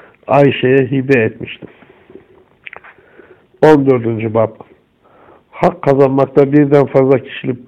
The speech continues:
kişi bulunup da çatışma olduğu zaman hediye vermeye kimden başlanacaktır? Ve Bekir İbn-i Mudar'da Amr'dan, o da Bukayr'den, o da İbn Abbas'ın himayesinde olan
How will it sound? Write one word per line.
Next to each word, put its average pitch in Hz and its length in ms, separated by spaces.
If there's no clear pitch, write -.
kişi 131 340
bulunup 135 440
da 123 180
çatışma 135 400
olduğu 139 420
zaman 135 460
hediye 131 420
vermeye 127 460
kimden 131 460
başlanacaktır? 113 880
Ve 156 280
Bekir 151 320
İbn-i 143 320
Mudar'da 135 720
Amr'dan, 123 580
o 131 120
da 135 180
Bukayr'den, 131 580
o 131 240
da 139 200
İbn 143 240
Abbas'ın 131 600
himayesinde 131 680
olan 131 380